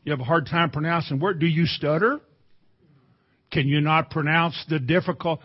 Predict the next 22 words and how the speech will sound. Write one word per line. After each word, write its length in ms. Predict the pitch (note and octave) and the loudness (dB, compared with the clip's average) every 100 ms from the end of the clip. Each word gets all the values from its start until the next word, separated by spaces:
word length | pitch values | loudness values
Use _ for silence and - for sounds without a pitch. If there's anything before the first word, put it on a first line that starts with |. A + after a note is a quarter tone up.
| - | -6
No, 380 | A#2 G#2+ C3+ | -4 -2 -4
that 100 | D3+ | -4
ain't 160 | C#3+ C#3 | -2 -2
what 100 | C#3+ | -2
he's 120 | F3 | -6
talking 160 | A#3 A3 | -6 -6
about. 160 | B2 | -4
That's 80 | C3+ | -4
not 200 | F3+ F#3 | -2 -2
a 60 | D3+ | 0
natural 460 | D#3+ F3+ - B2 | 0 -2 -4 -10
thing 260 | F#2+ A#2 G#2 | -6 -6 -6
here. 260 | A2 A2+ C#3 - - - _ _ _ _ _ _ _ _ _ _ - | -6 -6 -8 -16 -20 -20 _ _ _ _ _ _ _ _ _ _ -6
What 140 | D3+ | -2
he's 160 | C#3+ - | -2 0
talking 300 | F3 F3+ C3+ | 0 0 -2
about, 360 | C3+ C#3 C#3 | -2 -2 -4
Paul's 320 | - D3 C3 - | -2 0 0 -2
preaching 280 | F3+ - B2+ | -4 -4 -4
about, 160 | B2+ | -2
he 60 | C3 | -2
said, 220 | - A#2+ | -2 -6